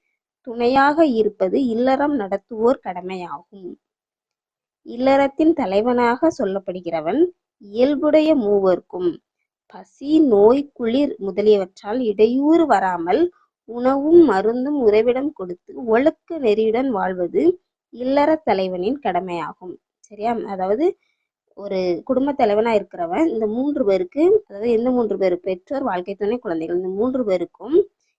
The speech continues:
எந்தவித இடையூறும், பசி, நோய், குளிர் இதால எந்த இடையூறும் வராம உணவு, மருந்து, உறைவிடம் கொடுத்து அவங்கள ஒழுக்க நெறியோட வாழ வைக்கிறது ஒரு இல்லற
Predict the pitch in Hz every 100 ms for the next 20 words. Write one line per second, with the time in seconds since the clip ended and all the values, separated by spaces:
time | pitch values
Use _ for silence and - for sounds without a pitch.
0 | _ 233 254 285 320 277 320 277 208 220
1 | 226 202 190 190 180 208 233 233 208 220
2 | - 214 208 190 196 185 175 170 190 294
3 | 220 254 302 226 233 247 262 180 175 165
4 | - 294 339 - 220 247 262 254 208 214
5 | 226 214 202 214 220 - 185 175 277 339
6 | 226 220 269 226 269 - 359 277 208 202
7 | 190 175 208 349 _ _ _ _ 185 220
8 | 254 214 - 233 175 165 208 311 392 _
9 | _ _ _ 226 226 269 240 247